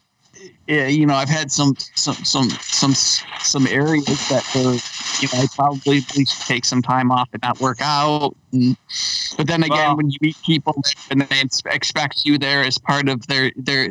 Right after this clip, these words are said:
Speaker 1: their routine, you know, you gotta make sure you're there too. So you gotta live up to that. So that was the main reason I was kinda hard, especially on the weekends. Like, it w-, it was a good thing 'cause I was, like, doing things like not drinking as much on, on Saturdays.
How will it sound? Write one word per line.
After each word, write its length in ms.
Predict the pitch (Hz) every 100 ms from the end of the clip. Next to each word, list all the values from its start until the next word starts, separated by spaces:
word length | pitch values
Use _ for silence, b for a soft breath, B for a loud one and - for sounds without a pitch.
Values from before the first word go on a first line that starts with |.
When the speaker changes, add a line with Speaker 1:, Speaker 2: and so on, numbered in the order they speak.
| 120
Speaker 1:
their 220 | 139 160 190
routine, 880 | 135 139 143 127 - 123 117 117 156 _ _ - B B -
you 240 | 135 147
know, 220 | 135 131 131
you 160 | 143
gotta 220 | 143 147 143
make 180 | 143
sure 160 | - 151
you're 220 | 135 139
there 280 | 131 131 131
too. 380 | 123 - 139 117
So 120 | 123
you 180 | 123 131
gotta 200 | 135 127
live 180 | 131 127
up 140 | 120 117
to 80 | -
that. 440 | 127 104 95 107 -
So 560 | - 131 120 113 117 - B B
that 100 | -
was 160 | 165 135
the 60 | 143
main 200 | 151 147
reason 240 | 151 139
I 180 | 139 139
was 300 | 123 - -
kinda 240 | - 143 135
hard, 160 | 135
especially 480 | 143 123 160 - 147
on 80 | 135
the 80 | 123
weekends. 400 | 147 147 120 113
Like, 140 | 131 143
it 60 |
w-, 220 | 151 156 147 196 190
it 60 | 175
was 180 | 180 156
a 60 |
good 300 | 135 185 175
thing 200 | 190 190
'cause 200 | 185 151
I 80 | 151
was, 200 | 135 135
like, 240 | 139 131 165
doing 280 | 147 151
things 300 | 143 151 147
like 200 | 143 131
not 220 | 131 135 -
drinking 360 | 139 135 156
as 120 | 151 160
much 300 | 156 156 -
on, 200 | 151 156
on 160 | - 143
Saturdays. 720 | - 165 196 156 156 160 -